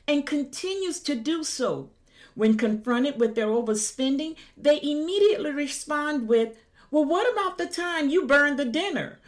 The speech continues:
Or, "What about the time I put twenty dollars in our savings account?" One has absolutely nothing to do with the other. And even when it does, the two matters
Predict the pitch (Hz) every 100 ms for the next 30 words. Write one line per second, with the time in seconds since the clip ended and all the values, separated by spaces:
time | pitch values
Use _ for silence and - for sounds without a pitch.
0 | - - 302 359 466 480 427 415 494 359
1 | 349 320 320 339 339 - 311 320 311 320
2 | 339 302 285 294 294 294 - 370 381 285
3 | 226 226 233 175 127 - _ _ - _
4 | - 190 262 320 330 330 - 233 226 -
5 | 269 311 311 - 294 262 240 240 208 190
6 | 208 247 339 359 359 359 349 - 349 247
7 | 220 254 254 247 - 202 240 240 240 -
8 | 214 180 143 131 127 - - - 262 254
9 | 269 359 415 415 415 381 277 302 294 -
10 | 208 202 285 208 151 156 - - - 240
11 | 240 - 381 415 320 247 226 233 226